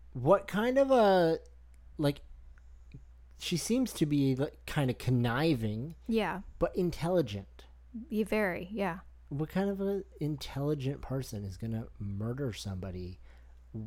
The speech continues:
Speaker 1: while you're about to give birth? It's
Speaker 2: Yeah.
Speaker 1: like, "Oh, I'm gonna be in prison while my kid," that, like, that's a cruel way to end a season.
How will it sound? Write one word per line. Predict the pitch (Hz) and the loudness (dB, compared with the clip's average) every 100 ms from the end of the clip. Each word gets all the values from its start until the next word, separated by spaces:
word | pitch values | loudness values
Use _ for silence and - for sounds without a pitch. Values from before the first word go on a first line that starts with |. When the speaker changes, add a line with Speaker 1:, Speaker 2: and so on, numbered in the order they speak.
| 131 117 | -10 -2
Speaker 1:
while | 120 120 | 0 4
you're | 123 127 | 4 4
about | 117 139 | 4 2
to | 165 | 2
give | 180 131 - | 0 0 0
birth? | 117 120 98 - - - - - - | 2 2 0 -10 -16 -18 -18 -20 -14
It's | - | 0
Speaker 2:
Yeah. | 226 190 | 4 6
Speaker 1:
like, | 143 | 4
"Oh, | - - | 2 -2
I'm | 131 | 2
gonna | 139 143 | 4 4
be | 139 | 4
in | 120 | 4
prison | - 139 117 107 | 4 4 4 0
while | 104 | -2
my | 107 104 | -4 -4
kid," | 117 101 - | -6 -6 -8
that, | 127 160 | -4 0
like, | 175 143 | 0 0
that's | 175 175 | 0 0
a | 202 | -2
cruel | - - 139 123 | -2 2 4 4
way | 117 117 | 4 2
to | |
end | 117 107 107 | -2 -6 -6
a | |
season. | - 104 107 143 | -6 -6 -4 -6